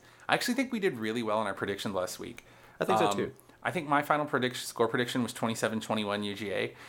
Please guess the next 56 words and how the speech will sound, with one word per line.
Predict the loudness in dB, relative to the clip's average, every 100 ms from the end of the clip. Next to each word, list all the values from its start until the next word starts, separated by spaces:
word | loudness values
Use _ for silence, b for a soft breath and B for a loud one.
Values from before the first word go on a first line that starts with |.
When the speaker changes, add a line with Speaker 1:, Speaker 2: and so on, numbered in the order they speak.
| B B
Speaker 1:
which | 2 2 0 -6
is | -2 0 -2 2
off | 6 6 4 2
on | 2 2 0
Mississippi | -4 -4 -8 0
State's | 2 2 0
score, | 4 4
but | 4
if | 2
you | 0
Speaker 2:
Mm-hmm. | 0
Speaker 1:
think | 2
about | 4 4
it, | 6
that's | 2 2
basically | 0 0 0 -2 -2 -2 -4 B B -20 -4
this, | -2 -2 2
that's | 4 4
basically | 4 2 2 4
what | 4 6
would | 2
have |
happened | 4 2 4 2
if | 2
U | -4 -2
G | 0
A | 0
just | 0 0
had | 0
a |
good | 0 -6 0
day | 2
on | 4 2
defense | 0 -2 -2 0
and |
not | -2 -2
a |
dominant | -2 -2 -4 -8 -8
one. | -8 -8 -4
Speaker 2:
Yeah. | 0 0 -4 _ _ _ -12 -2
I |
think | 2 4
Speaker 1:
Um, |
Speaker 2:
mine | 4 2
was | -2
twenty-eight | -2 -2 -2
fourteen. | -4 -4 -8 -8 -10 -14
Speaker 1:
Yeah. | -10 -10 -10 -8
Speaker 2:
Just | -6 -2
'cause | 2
I | 2
expected | 0 -4 -4 -2 -4
if | -4 -4
we |
were | -2 -2
up | -6